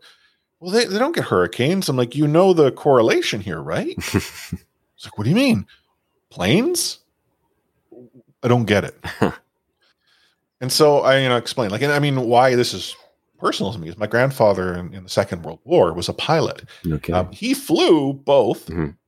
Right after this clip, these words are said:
Speaker 1: the Spitfire and the Hurricane.
Speaker 2: Oh, wow.
Speaker 1: He flew other, other planes, being that he was, uh, Canadian.
Speaker 2: Mm-hmm.
Speaker 1: Um, but, uh,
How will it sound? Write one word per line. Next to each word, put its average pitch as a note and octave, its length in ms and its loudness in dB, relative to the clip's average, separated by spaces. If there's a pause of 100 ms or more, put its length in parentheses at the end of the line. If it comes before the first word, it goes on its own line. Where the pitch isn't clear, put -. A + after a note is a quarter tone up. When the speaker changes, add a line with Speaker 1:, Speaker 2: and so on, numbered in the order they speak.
Speaker 1:
the E2 80 -18
Spitfire F2 840 -2 (260)
and G#2 140 -10
the F#2+ 60 -8
Hurricane. - 420 -6
Speaker 2:
Oh, B2+ 80 6
wow. G#2 340 2
Speaker 1:
He E3 80 -4
flew G#3 240 0
other, C3 400 2
other A2+ 220 2
planes, F2 340 -4
being F2 200 -4
that E2+ 100 -4
he E2 100 -2
was, - 280 -6 (360)
uh, F2 560 -2
Canadian. F#2+ 480 0
Speaker 2:
Mm-hmm. E2 640 -2
Speaker 1:
Um, C#2+ 360 0 (540)
but, F2+ 640 0
uh, E2+ 380 2